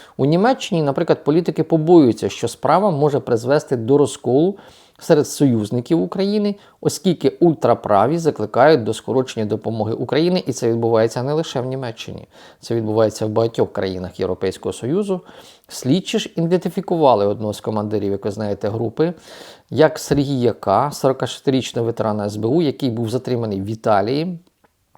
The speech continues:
Рішення італійського уряду, що його екстрадицію визначить, чи переросте справа Північного потоку у повномасштабну дипломатичну кризу, так пише видання Wall Street Journal.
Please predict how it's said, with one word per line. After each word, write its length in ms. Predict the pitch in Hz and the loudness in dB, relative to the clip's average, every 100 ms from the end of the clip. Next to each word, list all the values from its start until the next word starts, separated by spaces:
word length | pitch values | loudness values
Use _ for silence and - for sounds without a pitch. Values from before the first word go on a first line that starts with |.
| _ - | _ -10
Рішення 440 | 135 180 - 127 120 | 2 2 2 0 -2
італійського 500 | 117 127 120 - 117 | 0 0 -2 -4 -4
уряду, 200 | 101 101 | -4 -6
що 200 | - 117 | -4 -2
його 220 | 113 120 | -2 -4
екстрадицію 600 | 117 - 110 113 - 107 | -6 -4 -2 -2 -4 -4
визначить, 480 | 113 135 117 107 - | -2 -2 -2 -8 -8
чи 140 | - | -6
переросте 460 | 117 139 113 - 104 | -4 -4 -4 -4 -4
справа 360 | - 107 101 95 - - - _ - | -2 0 0 -2 -10 -20 -20 _ -2
Північного 460 | 139 131 - 117 | 0 0 -2 -4
потоку 380 | 110 110 107 110 | -4 0 0 -2
у 40 | |
повномасштабну 640 | 101 110 113 110 113 107 107 | -4 -6 -6 -4 -2 -2 -2
дипломатичну 680 | 113 113 113 117 123 - 123 | -6 -6 -4 -4 -6 -6 -4
кризу, 340 | 175 202 180 | 0 0 0
так 260 | 165 113 - | -2 -2 -2
пише 240 | 110 - | -6 -4
видання 280 | 110 104 107 | -4 -4 -6
Wall 180 | 98 - | -8 -8
Street 140 | 110 | 0
Journal. 340 | 147 185 196 | 2 2 0